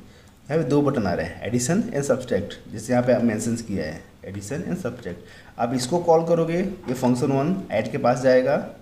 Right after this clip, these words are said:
यहाँ पे और ये calculation करके ये output देगा, और इसके पास नहीं जाएगा, because ये जो curly bracket है, इसका block यहाँ से यहाँ तक है।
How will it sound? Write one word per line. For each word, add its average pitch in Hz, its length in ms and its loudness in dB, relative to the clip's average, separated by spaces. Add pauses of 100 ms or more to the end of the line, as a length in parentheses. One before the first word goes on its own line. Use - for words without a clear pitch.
यहाँ 107 180 0
पे 156 380 -4
और - 340 -4 (160)
ये 156 120 -6
calculation 135 520 0
करके 135 240 -2
ये 123 120 4
output 104 280 2
देगा, 82 220 -4
और - 640 -12
इसके 123 180 0
पास 185 160 6
नहीं 202 140 4
जाएगा, 101 220 2
because 139 500 2
ये 127 100 4
जो 139 140 2
curly 147 280 4
bracket 147 320 2
है, 180 160 2
इसका 123 280 -2
block 139 320 2
यहाँ 143 200 0
से 143 100 -2
यहाँ 120 160 2
तक 107 160 -4
है। 78 260 -6